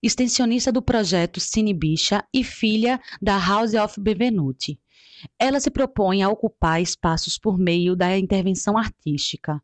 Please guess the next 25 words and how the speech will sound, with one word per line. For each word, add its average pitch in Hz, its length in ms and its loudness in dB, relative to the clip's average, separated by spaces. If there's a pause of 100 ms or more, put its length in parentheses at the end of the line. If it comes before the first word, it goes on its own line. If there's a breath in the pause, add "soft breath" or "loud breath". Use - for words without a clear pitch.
(360 loud breath)
Percebendo-se 254 840 0
humana, 185 640 2 (460)
é 208 120 2
através 220 500 0
da 233 80 2
contradição 226 1120 0 (320 soft breath)
de 190 100 -2
se 233 200 0
assumir 226 420 0
feminina 202 800 0
no 196 140 2
espectro 170 640 -2
travesti 220 800 0 (300 soft breath)
que 240 180 0
ela 233 180 2
recusa 202 640 0
qualquer 233 420 0
estigma 196 600 0
do 185 240 -2
ser 196 480 -2
feminino. 156 720 0 (580 soft breath)
Logo, 190 460 2
ela 196 180 2
se 208 200 -2
impõe, 143 440 0